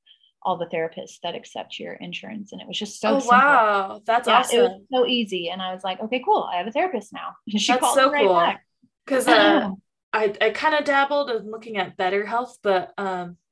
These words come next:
Speaker 2: never too far. So I
Speaker 1: And
Speaker 2: don't
Speaker 1: then
Speaker 2: know
Speaker 1: they're
Speaker 2: if they
Speaker 1: like,
Speaker 2: had
Speaker 1: "Give
Speaker 2: an
Speaker 1: me a
Speaker 2: insurance
Speaker 1: credit
Speaker 2: fee.
Speaker 1: card
Speaker 2: Yeah.
Speaker 1: information," and you're like, "Fucking die." <laughs>
Speaker 2: Yeah. So I don't know if they do have, like, an option, like, maybe you get past that and then they do have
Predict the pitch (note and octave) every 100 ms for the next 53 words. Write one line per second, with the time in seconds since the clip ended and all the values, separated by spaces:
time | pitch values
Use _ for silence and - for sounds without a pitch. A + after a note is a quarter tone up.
0 | _ - - G3+ F#3 F3+ F3+ G#3 G3 F3
1 | G3+ G3 F#3+ C4 D4 D4 - C#4+ C4+ A#3
2 | G3 B3 B3+ B3+ A#3 - C#4 C4 B3+ -
3 | C4+ D4+ D#4 G#3 F3 A3+ A3 G#3+ - A3
4 | G#3+ A3+ A3+ G#3+ - C#4+ C#4+ F#4 F#4+ A#3+
5 | F#3+ G#3+ F#3+ A#3 E4 D#4+ C4+ B3+ C4 A#3
6 | B3 A#3+ B3 A#3 G#3+ A3 A3+ G#3+ G#3 G#3
7 | G#3 G#3 G3+ G3+ G3+ G3 F#3+ F#3+ - A3
8 | G3+ G3 G3 G3 G3 G3 F#3+ - F#3+ F#3
9 | - F3 F3 F#3 F#3+ F#3 F3+ F3+ F3 F#3
10 | F3+ F3 F3+